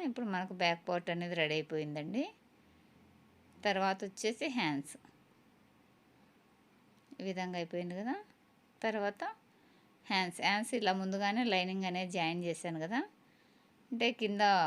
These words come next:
మనకి బార్డర్ రావడం వల్ల హ్యాండ్ను ఉల్టా తిప్పేశాను, చుట్టూ లైనింగ్ అనేది జాయిన్ చేశాను. చేసిన తర్వాత ఇక్కడ సెంటర్ ఉంది కదా, ఈ సెంటర్ నుంచి ఒక వన్ ఇంచ్ వదలండి, ఇక్కడ వన్ అండ్ హాఫ్ ఇంచ్ వదలండి. ఈ మిడిల్లో ఆ వన్ ఇంచు,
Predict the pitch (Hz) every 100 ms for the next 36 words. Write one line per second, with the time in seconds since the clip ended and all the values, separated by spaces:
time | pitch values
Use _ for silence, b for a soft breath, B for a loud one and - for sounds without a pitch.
0 | 151 - 175 170 175 170 170 175 196 190
1 | 170 170 170 196 269 294 202 180 185 240
2 | 180 175 180 165 - 160 - 165 214 349
3 | - 220 - 262 208 202 196 196 208 294
4 | 302 226 170 165 147 143 143 143 - b
5 | b b b b _ - 202 190 247 240
6 | 202 180 185 185 185 180 170 196 190 180
7 | 180 226 381 - - 202 185 180 196 202
8 | 220 240 220 190 196 214 233 240 180 151
9 | 147 - - - b b b b b 202
10 | 220 247 226 196 190 180 180 180 196 156
11 | 135 139 - 143 _ _ - 185 185 185
12 | 180 180 165 170 175 180 196 196 -